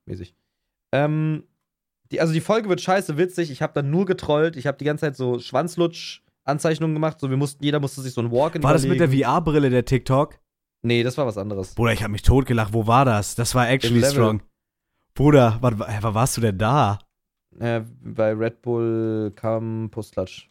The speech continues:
Speaker 2: Ey, ich hab mich totgelacht. Actually starker TikTok. Ich hab mich
Speaker 1: Ja.
Speaker 2: totgelacht. Das war so
Speaker 1: Ging
Speaker 2: geil.
Speaker 1: leider nicht viral. Naja.
Speaker 2: Ja, das
Speaker 1: Das war
Speaker 2: verstehe ich nicht. Das war Banger. Ich hab,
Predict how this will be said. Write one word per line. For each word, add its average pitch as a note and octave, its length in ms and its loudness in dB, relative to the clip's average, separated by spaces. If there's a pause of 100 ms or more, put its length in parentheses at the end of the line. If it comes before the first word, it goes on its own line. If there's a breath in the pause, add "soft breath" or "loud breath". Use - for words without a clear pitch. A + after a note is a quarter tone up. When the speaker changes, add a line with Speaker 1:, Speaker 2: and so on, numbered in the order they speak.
Speaker 2:
Ey, B2 160 2
ich A#2 80 0
hab B2 100 2
mich A#2+ 100 2
totgelacht. A#2 540 2
Actually B2 360 0
starker A#2+ 380 0
TikTok. G#2+ 460 -2
Ich A2 100 -6
hab A2+ 120 -4
mich G#2+ 140 -4
Speaker 1:
Ja. C3+ 100 2
Speaker 2:
totgelacht. A2+ 400 0
Das G#2+ 140 0
war A#2 100 4
so A#2+ 100 2
Speaker 1:
Ging B2+ 80 2
Speaker 2:
geil. C3 180 8
Speaker 1:
leider B2+ 300 4
nicht C3 380 -6
viral. F3+ 520 -4
Naja. C#2+ 360 -8 (240)
Speaker 2:
Ja, G#2+ 180 2
das A#2+ 120 4
Speaker 1:
Das G#2+ 60 -2
war A#2+ 60 4
Speaker 2:
verstehe A2 240 2
ich A2 60 0
nicht. G#2+ 240 0
Das A2+ 140 2
war A2+ 120 4
Banger. A2 320 0
Ich G2 100 -4
hab, A2 160 -4